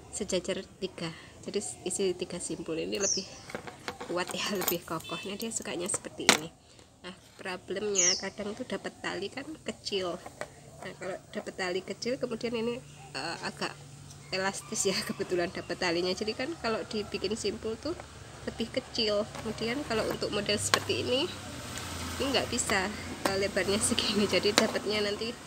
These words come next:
kecil, lebih kecil segini. Ini kan masih ada sisa ruang. Sedangkan pal-, kalau pakai gesper yang lebih kecil, eh, s-, sesak dia. <laughs> Jadi ini serba, serba salah ya. Nah, ini aku ada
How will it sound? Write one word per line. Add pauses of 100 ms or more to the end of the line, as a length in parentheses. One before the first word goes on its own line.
(540)
kecil, (320)
lebih
kecil
segini.
Ini
kan
masih
ada
sisa
ruang.
Sedangkan
pal-,
kalau
pakai
gesper
yang
lebih (160)
kecil, (760)
eh,
s-, (640)
sesak
dia. (300)
<laughs>
Jadi
ini
serba,
serba
salah
ya.
Nah,
ini
aku
ada